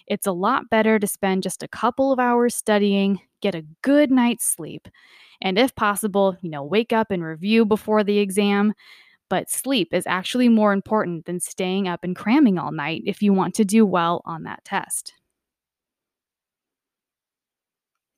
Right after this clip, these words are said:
Part of the restorative theory of sleep is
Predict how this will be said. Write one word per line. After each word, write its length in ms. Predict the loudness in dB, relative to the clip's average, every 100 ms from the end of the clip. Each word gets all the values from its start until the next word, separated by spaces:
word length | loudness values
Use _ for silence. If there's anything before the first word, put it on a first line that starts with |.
| _ _ _ _ _ _ _ _ _ _ _ _ _ _ _ _ _ _ _ -4
Part 160 | 2
of 100 | 2
the 80 | 2
restorative 520 | 2 2 4 4 2
theory 320 | 2 2 4 2
of 100 | 0
sleep 420 | -4 -4 -6 -2
is 160 | -2